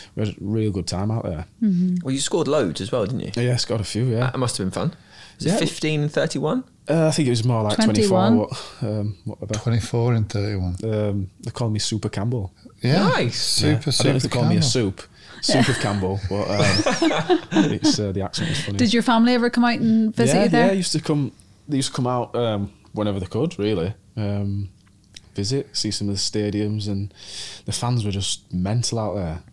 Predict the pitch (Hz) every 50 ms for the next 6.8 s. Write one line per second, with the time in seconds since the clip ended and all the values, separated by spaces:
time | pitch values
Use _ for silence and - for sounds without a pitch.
0 | - - _ - 95 87 - 107 95 95 110 120 113 107 101 90 98 104 104 90
1 | 80 78 85 85 85 - - - - - - - - - - _ _ - 95 90
2 | 73 85 90 - - 107 101 92 92 92 95 98 95 92 92 92 87 82 98 101
3 | - - 92 87 - 90 90 95 110 135 127 107 90 87 78 73 73 76 80 80
4 | 82 80 - - - - - - - 95 - 101 92 - - - 107 90 82 76
5 | 73 73 76 90 107 120 - - 95 82 95 - - - - - - - - -
6 | - - - 90 87 - - _ - 110 98 87 - - -